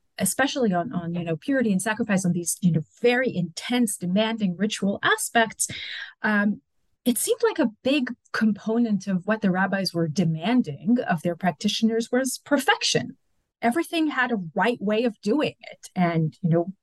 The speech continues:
uh, certainly in something like sacrifice, you make a mistake, the sacrifice is not valid, you have to go and you have to do it again. And at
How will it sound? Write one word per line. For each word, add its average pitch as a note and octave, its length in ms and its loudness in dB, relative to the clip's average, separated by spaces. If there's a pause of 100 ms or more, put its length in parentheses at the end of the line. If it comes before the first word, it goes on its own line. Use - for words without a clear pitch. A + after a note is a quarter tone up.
(140)
uh, E3+ 220 2
certainly C4 460 0
in F3 80 -4
something G#3 260 0
like E3 220 0
sacrifice, G#3 640 0
you G#3+ 160 2
make C4+ 240 0
a A#3 60 0
mistake, G#3+ 480 0
the D#3 80 -6
sacrifice F3+ 500 0
is F#3 80 4
not - 220 0
valid, G3 340 0
you F3+ 80 -6
have E3 140 -4
to E3 80 -10
go A#3 160 0
and A#3 120 0
you F3+ 60 -4
have D3+ 140 -6
to F3 80 -4
do E3 140 0
it E3+ 100 0
again. D4 260 0 (920)
And C#4 160 2
at G4 60 0